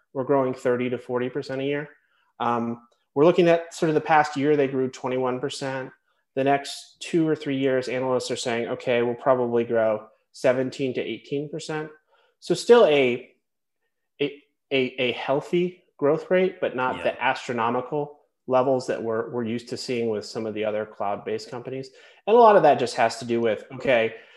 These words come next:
Speaker 1: you know, I think in this year, they're gonna go from four billion to five billion in sales.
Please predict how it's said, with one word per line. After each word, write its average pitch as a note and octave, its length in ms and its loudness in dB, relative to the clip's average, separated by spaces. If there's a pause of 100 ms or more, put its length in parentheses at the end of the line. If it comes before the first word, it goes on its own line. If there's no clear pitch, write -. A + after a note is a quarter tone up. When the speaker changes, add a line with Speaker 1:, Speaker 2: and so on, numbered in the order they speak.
(440)
Speaker 1:
you D#3 80 2
know, C#3+ 100 8
I C3+ 60 8
think E3 180 2
in D3+ 80 6
this D#3+ 200 4
year, E3 160 8
they're C#3+ 120 6
gonna C3 120 4
go B2 140 6
from A2+ 200 -4
four C#3+ 240 2
billion C3+ 520 4
to C3 80 -10
five A#2+ 300 2
billion C3 240 0
in B2 100 -4
sales. C#3 420 0